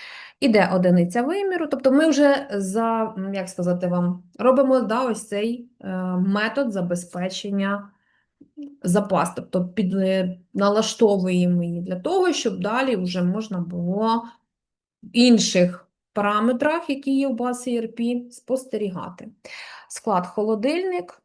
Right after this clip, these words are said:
рекомендація не підтримувати. Так, параметри підтримання запасу. Ага,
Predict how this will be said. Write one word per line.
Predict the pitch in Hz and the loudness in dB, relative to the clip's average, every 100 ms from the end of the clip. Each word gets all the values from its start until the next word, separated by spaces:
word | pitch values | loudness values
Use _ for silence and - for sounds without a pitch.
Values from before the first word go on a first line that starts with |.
| - | -12
рекомендація | 214 214 220 214 233 262 269 247 220 | -10 -6 -4 -2 0 0 -2 -6 -6
не | 208 | -6
підтримувати. | 214 190 202 196 185 175 175 - - | -8 -6 -2 0 2 0 -2 -10 -8
Так, | 196 175 - _ _ _ _ _ _ - | -6 -6 -10 _ _ _ _ _ _ -4
параметри | 233 294 294 262 | 0 0 0 -2
підтримання | 247 180 220 226 220 214 | -4 -4 -2 0 -2 -2
запасу. | 208 208 156 175 - - - - - - - - - | -4 -4 -6 -6 -10 -12 -14 -20 -20 -20 -20 -20 -8
Ага, | 190 185 170 - | -4 -2 -2 -4